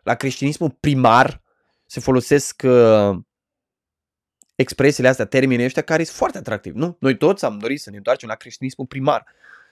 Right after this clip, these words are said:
să credem ce au cre-, crezut creștinii în primul veac, să trăim cum au trăit creștinii în primul veac.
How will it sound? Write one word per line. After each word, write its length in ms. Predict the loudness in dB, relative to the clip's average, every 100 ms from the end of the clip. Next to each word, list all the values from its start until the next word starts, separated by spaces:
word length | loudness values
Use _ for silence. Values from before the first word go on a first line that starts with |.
| _
să 200 | -14 -14
credem 440 | -2 4 6 4
ce 80 | 2
au 100 | -2
cre-, 300 | -2 -6 -6 _
crezut 300 | -6 -4 -4
creștinii 360 | -6 -8 -6 -6
în 60 |
primul 240 | -4 -6 -4
veac, 260 | -4 -4 _ _
să 180 | -2
trăim 380 | 0 2 2 2
cum 140 | -2 0
au 100 | 0
trăit 260 | 0 -2
creștinii 320 | -2 -6 -4
în 60 | -6
primul 260 | -4 -4 -4
veac. 320 | -4 -6